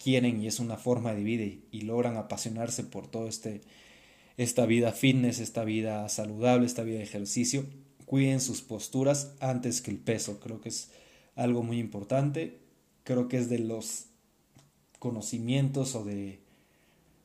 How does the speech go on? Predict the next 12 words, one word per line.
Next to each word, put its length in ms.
lo 340
que 160
más 280
valor 300
he 40
aprendido 360
a 80
través 240
de 80
todo 140
este 180
tiempo. 480